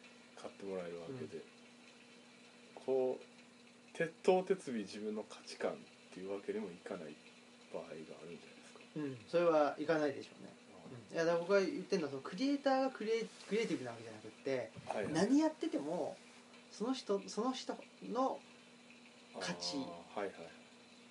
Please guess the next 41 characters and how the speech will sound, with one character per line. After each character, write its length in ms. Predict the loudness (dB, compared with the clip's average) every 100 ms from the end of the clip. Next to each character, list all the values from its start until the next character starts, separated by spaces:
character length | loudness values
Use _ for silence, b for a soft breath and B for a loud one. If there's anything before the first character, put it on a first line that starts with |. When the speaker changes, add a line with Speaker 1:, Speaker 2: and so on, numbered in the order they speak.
| -18
Speaker 2:
価 100 | -12
値 160 | -8 -6
基 160 | -4
準 220 | 0 0
だ 80 | -2
っ 40 | -12 -10
た 80 | -6
り、 100 | -4
Speaker 1:
は 40 |
い 40 |
は 60 | -6
い。 40 | -8
Speaker 2:
そ 120 | -6
の 120 | -4 -4
人 460 | -8 -14 -4 -2
発 200 | 0 0
信 280 | 0 -4 -6
で 80 | -8
ね、 180 | -12 -12 -10
Speaker 1:
う 40 |
ん。 80 | -10 -12 -20 -20 -20 -20 -20 -20 -20 -20 -20 -20 -10
Speaker 2:
そ 140 | -2
の 80 | 0
人 220 | 2 4
が 220 | 6 4 0 -6
地 140 | 2
に 80 | 4
足 200 | 2 -4
つ 100 | -6
け 100 | -4
て、 120 | -2
Speaker 1:
は 40 | -2
い 40 |
は 40 |
い。 60 | -4 -10 -20 -20 -18 -18 -18 -20 -20 -20 -6
Speaker 2:
そ 120 | 2
の 100 | 6
大 180 | 8 6
地 140 | 4
か 80 | -4
ら、 240 | -4 -6